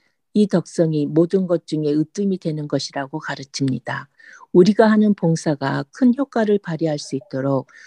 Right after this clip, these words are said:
우리는 하나님과 그분의 자녀들에 대한 사랑으로 봉사해야 합니다.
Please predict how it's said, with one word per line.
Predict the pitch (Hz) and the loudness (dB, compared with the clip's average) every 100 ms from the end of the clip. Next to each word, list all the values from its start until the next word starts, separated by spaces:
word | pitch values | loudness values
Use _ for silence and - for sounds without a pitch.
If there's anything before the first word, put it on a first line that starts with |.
| - - | -20 0
우리는 | 175 185 185 | 4 6 4
하나님과 | 190 240 240 233 202 151 135 123 - _ _ | 2 4 4 4 2 0 -4 -4 -8 _ _
그분의 | - 170 185 185 175 | -2 4 6 6 6
자녀들에 | 165 165 190 185 175 165 | 2 4 4 2 2 2
대한 | 160 156 | 0 -2
사랑으로 | 156 175 170 151 147 170 | -4 -4 -4 -4 0 0
봉사해야 | - 165 156 170 175 180 | 2 0 0 -4 -4 -4
합니다. | 156 139 139 - 131 | -6 -8 -8 -8 -8